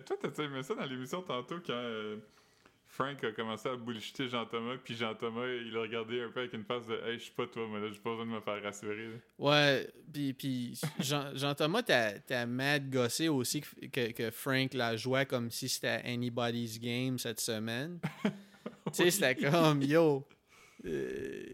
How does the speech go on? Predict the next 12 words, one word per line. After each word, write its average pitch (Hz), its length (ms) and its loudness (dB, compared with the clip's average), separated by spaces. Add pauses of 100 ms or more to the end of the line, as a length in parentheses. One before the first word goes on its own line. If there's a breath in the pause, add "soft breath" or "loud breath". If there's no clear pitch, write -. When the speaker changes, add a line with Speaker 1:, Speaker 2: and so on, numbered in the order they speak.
(540)
Speaker 2:
il 151 240 0
sait, 165 320 4
là, 190 200 2
en 147 40 2
plus, 202 240 -4
que 131 120 0
comme, 131 400 2
tu 175 140 -2
sais, 165 40 2
c'est, 135 220 -4
c'est 131 180 -4
des, 123 500 0